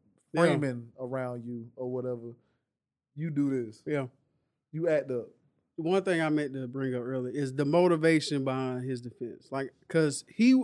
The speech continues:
Speaker 1: he seemed to be enjoying it. I can't say if he truly was.
Speaker 2: Yeah. I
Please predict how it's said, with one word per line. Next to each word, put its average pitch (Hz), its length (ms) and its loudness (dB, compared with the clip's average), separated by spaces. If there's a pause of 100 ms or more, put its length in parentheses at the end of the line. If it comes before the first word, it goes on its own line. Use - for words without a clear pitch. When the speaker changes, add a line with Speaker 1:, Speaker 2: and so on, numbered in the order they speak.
Speaker 1:
he 233 180 6
seemed 247 380 4
to 196 80 4
be 170 160 6
enjoying 135 420 0
it. 135 120 -6
I 135 60 -8
can't 151 240 0
say 147 180 0
if 139 100 -2
he 147 120 0
truly 139 340 -2
was. 131 420 -4
Speaker 2:
Yeah. 147 60 0
I - 20 0